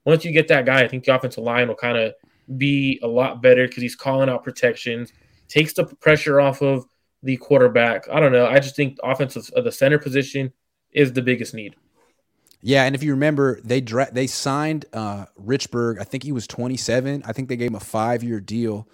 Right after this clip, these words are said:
Speaker 2: and
Speaker 1: Mm-hmm.
Speaker 2: this year would have been the final year of that deal. So the Niners, under Kyle,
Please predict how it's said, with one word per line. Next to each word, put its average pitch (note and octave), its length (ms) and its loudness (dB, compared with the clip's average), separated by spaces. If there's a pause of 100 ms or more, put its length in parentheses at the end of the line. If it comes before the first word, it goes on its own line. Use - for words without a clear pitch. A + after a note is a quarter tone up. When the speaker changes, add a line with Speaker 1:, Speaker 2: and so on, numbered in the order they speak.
(420)
Speaker 2:
and G#2 420 -6
Speaker 1:
Mm-hmm. G2+ 180 -8
Speaker 2:
this C#3+ 300 -2
year C3+ 180 -2
would B2+ 200 0
have A#2 100 -2
been A#2+ 160 -2
the A2+ 80 -6
final A#2+ 420 -6
year A#2 220 -4
of G#2 80 -8
that G#2+ 240 -10
deal. A2+ 240 -6
So A2 160 -12
the G2+ 120 -12
Niners, C3 480 -8
under B2 200 -8
Kyle, A2+ 460 -2